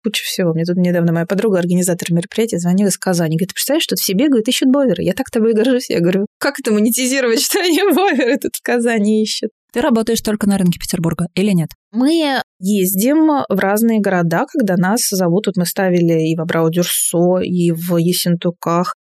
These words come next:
Speaker 1: и в Москве Бовер ставили. Но вообще я стараюсь работать только в Петербурге, хотя тут, э, действительно денег сильно меньше.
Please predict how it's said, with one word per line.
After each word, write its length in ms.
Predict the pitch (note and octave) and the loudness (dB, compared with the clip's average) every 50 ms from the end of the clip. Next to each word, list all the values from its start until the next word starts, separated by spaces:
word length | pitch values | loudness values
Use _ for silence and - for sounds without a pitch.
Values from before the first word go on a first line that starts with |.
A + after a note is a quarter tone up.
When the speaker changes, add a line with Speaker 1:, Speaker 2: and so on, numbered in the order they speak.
| _ _ | _ _
Speaker 1:
и 120 | - F#3 | -2 0
в 60 | F3 F#3 | 2 2
Москве 760 | F#3 F3+ F3 - - - _ - E3 D3+ D3+ E3+ F3 F#3 F3+ | 2 2 0 -2 -2 -6 _ -8 -6 -2 0 0 2 2 0
Бовер 340 | F3 F3 E3+ E3+ D#3+ E3 D#3+ | 0 0 -2 0 0 -2 -2
ставили. 360 | - - - F3+ F3 F3 F3 | -2 -4 0 0 2 2 2
Но 200 | F3 F#3 G3 G3+ | 2 2 2 0
вообще 520 | G3 G#3+ G#3 - - - - - E4 E4+ G#4 A4 - _ _ - | 0 -2 -2 -2 -4 -4 -2 0 0 2 0 0 -2 _ _ -6
я 100 | - G#3+ | -4 -4
стараюсь 400 | - - G3+ F#3 F3 F3+ F3+ - | -2 -2 -2 0 0 0 -2 -4
работать 340 | - F#3 F3+ F3+ F3 - - | -4 -2 -2 -4 -4 -6 -6
только 200 | - F#3 F3+ - | -6 -6 -6 -6
в 80 | - _ | -16 _
Петербурге, 640 | - - - A3 - A3+ C4+ F#4 - C4 G3+ E3+ E3 - _ _ | -14 -8 -8 -4 -2 0 0 0 2 2 0 0 -2 -4 _ _
хотя 340 | - - F3 E3+ - A3+ A#3+ | -8 -8 -6 -4 -2 -4 -2
тут, 220 | A#3+ G3 F#3+ F#3+ - | -2 -4 -6 -4 -6
э, 220 | F#3 F3 E3+ E3+ F3 | -6 -6 -4 -4 -4
действительно 420 | F3 F#3 - - G3+ G3 F#3+ F3+ | -4 -6 -4 -4 -4 -2 -2 -2
денег 360 | F3 F3+ F3+ F3 F3 E3+ - - - - _ | 0 0 0 0 -2 -4 -8 -18 -20 -20 _
сильно 260 | - - F#3 F3+ F3 | -4 -2 0 2 2
меньше. 420 | E3 D#3+ D#3 D3+ E3 - - - | 2 0 0 -4 -6 -10 -14 -18